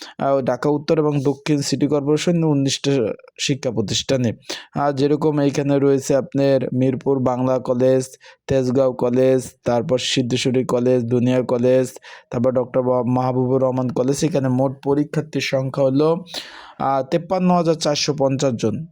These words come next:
আশা করি বিষয়টা বুঝতে পারছেন। একজন, দু-, দুইজন কিন্তু না, পঞ্চাশ হাজার plus,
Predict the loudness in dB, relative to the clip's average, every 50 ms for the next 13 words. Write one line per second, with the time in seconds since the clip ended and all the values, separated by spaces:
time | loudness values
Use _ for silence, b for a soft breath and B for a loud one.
0 | _ _ -12 -8 -6 -4 -2 0 0 2 0 2 0 0 0 0 0 0 2 2
1 | 0 2 2 0 0 0 -2 -2 -4 -4 -4 -4 -4 -2 -2 -2 0 0 0 0
2 | 0 2 2 0 0 0 -2 0 0 2 2 2 0 0 0 -2 0 0 0 0
3 | 0 -2 -6 -10 b b b b b b b b b b -4 -2 0 0 0 0
4 | 0 0 0 0 -2 0 0 0 -2 -2 -2 -2 0 0 -2 -4